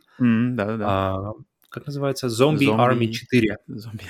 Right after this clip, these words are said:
Speaker 1: Army четыре, да, будут раздавать.
Speaker 2: Вот, и я, мы ее тоже ждем, потому что мне к-, э, э, Sniper Elite — один из самых крутых кооп-экспириенсов вообще, который я помню.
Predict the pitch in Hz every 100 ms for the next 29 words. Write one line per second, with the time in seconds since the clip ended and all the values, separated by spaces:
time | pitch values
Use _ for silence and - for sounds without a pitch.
0 | 101 110 120 - 127 107 113 104 117 151
1 | 131 120 117 101 - 117 117 113 117 123
2 | 117 113 110 110 107 101 110 123 113 107
3 | - 107 104 - 127 - - - 123 113
4 | 110 107 107 113 131 - _ - - 147
5 | 160 151 147 120 117 117 120 123 113 -
6 | 113 139 127 - 110 113 - - 113 110
7 | 107 101 98 - 160 147 123 117 110 101